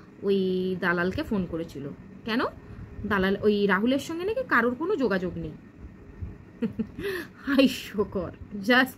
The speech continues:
হাস্যকর। তো রাহুলের, আহ, সঙ্গে কারোর যোগাযোগ নেই দালাল ছাড়া, সেই জন্য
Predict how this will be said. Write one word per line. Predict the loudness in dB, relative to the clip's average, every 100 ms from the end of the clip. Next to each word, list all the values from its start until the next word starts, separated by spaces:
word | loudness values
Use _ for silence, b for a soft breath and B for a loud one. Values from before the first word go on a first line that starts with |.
| 0
হাস্যকর। | 2 2 -2 -4 -4 -4 -12 -14 -16 B B B B B -20 -8
তো | -2 0 2 2 0 -4 -12 -18 -20 -18 -18 -16 -18 -16 -18 -18 -20 -20 -8
রাহুলের, | 0 2 4 6 6 4 0
আহ, | 0 2 0
সঙ্গে | 0 -2 -2
কারোর | 4 4 4
যোগাযোগ | 4 2 2 0
নেই | 0 0
দালাল | 0 2 2
ছাড়া, | 0 -2 -2
সেই | 0 0
জন্য | 0 0 0 -2